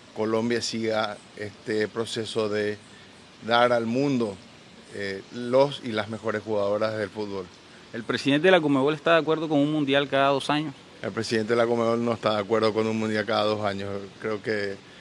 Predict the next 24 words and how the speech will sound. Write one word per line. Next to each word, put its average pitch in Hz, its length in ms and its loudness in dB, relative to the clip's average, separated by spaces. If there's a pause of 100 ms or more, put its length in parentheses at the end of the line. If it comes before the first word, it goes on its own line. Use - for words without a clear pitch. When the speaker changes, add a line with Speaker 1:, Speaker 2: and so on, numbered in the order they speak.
(320)
Speaker 1:
es 113 80 -4
bueno 113 260 4
mantener 117 680 4 (340)
el 113 100 -6
mundial 110 300 0
cada 113 240 4
cuatro 117 380 2
años. 127 420 0 (560)
De 113 180 2
hecho, 117 220 4
hay 117 140 8
que 135 100 0
entender, 117 760 4 (480)
es 107 100 -10
muy 120 180 0
importante 127 460 0
entender 123 500 0 (580)
que 123 140 0
las 123 160 0
eliminatorias 127 840 0
ya 123 140 0
son 147 320 2
el 127 80 2
mundial. 110 460 0